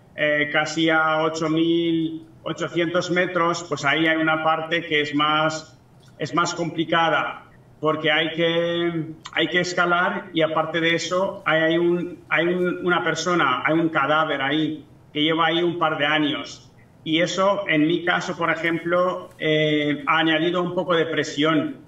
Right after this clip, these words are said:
porque sabes que ves un poco la muer-, la muerte, la notas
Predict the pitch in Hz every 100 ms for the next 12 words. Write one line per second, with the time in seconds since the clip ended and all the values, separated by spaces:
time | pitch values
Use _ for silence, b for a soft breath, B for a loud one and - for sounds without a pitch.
0 | - - - 156 160 156 160 170 185 175
1 | 180 170 165 160 - - 143 165 175 185
2 | 180 180 180 165 175 185 180 - 156 156
3 | 185 180 170 170 175 151 143 147 180 180
4 | 160 175 175 -